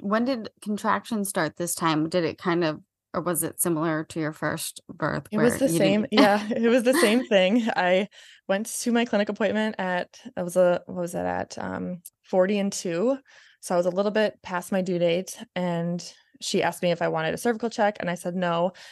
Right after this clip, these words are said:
Speaker 2: Um, and then we were kinda talking more about it. And because I had a big baby with my first, I was just curious. I was like, "Don't do anything, but can you just check and see where I'm at?" I had been having contractions for, like, a week. Um, so I thought I'd be maybe, like, two centimeters, but I ended up being seven centimeters 'cause that's what my body likes to do.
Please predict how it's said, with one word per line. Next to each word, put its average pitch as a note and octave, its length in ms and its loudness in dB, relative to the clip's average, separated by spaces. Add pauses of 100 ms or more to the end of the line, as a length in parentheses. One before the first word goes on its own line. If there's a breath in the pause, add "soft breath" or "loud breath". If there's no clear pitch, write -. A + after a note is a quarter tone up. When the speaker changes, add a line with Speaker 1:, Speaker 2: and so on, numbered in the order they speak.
(240 loud breath)
Speaker 2:
Um, E3+ 440 -2
and F#3 180 -2
then F3 280 0
we F3+ 140 -2
were F3 80 4
kinda G3+ 180 0
talking F3 360 -4
more E3 140 -2
about D#3+ 260 -2
it. D#3+ 260 0
And E3 200 -6
because E3+ 280 -4
I F3 60 2
had F3 160 -4
a E3+ 40 0
big E3 180 -2
baby E3 220 -2
with E3 140 -6
my D#3+ 80 -6
first, G3 460 -2 (480 loud breath)
I F#3 120 2
was G3+ 120 2
just G#3 180 -2
curious. E3 440 -2
I E3+ 100 -2
was E3 120 -6
like, D#3+ 160 -4
"Don't F#3+ 180 -2
do A#3+ 80 0
anything, G3+ 420 0
but F3 160 -6
can G3+ 100 -4
you F3+ 40 -2
just F3 180 -4
check E3 200 -6
and E3 100 -6
see D#3+ 140 -6
where D#3+ 100 -2
I'm - 140 -6
at?" - 320 -8
I E3 260 -2
had E3+ 180 -2
been E3+ 100 -2
having D#3+ 240 0
contractions F3 680 -4
for, D#3 160 0
like, D3+ 140 -2
a D#3+ 80 2
week. - 340 -4 (380 loud breath)
Um, F#3+ 440 -4 (400)
so D#3 240 0 (140)
I E3+ 100 -2
thought E3 160 0
I'd E3+ 120 2
be E3+ 80 -6
maybe, D#3+ 200 -2
like, D3 140 -4
two - 140 -6
centimeters, E3+ 520 -4
but B3 140 2
I C4 40 6
ended C4+ 160 4
up C#4 80 2
being B3 160 2
seven F#3+ 320 4
centimeters F#3 600 -2
'cause - 40 -18
that's F3+ 160 -2
what G#3+ 60 -2
my G#3 80 2
body F3+ 220 2
likes G3 180 0
to C#4+ 80 2
do. F3+ 260 0